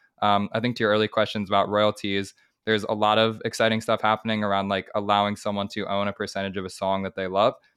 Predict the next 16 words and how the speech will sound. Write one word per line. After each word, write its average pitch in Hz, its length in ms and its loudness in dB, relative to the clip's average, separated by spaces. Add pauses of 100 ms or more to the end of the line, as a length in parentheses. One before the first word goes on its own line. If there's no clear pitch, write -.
(120)
So 101 100 -2
if 98 160 -2
I 104 220 4
know 104 180 2
a 101 60 -2
song 104 280 0
on 101 100 -2
Spotify 98 540 2
and 98 120 0
there's 98 140 -4
an 98 60 -4
N 98 100 0
F 98 100 -6
T - 160 -8
of 95 160 -2
it, 107 160 2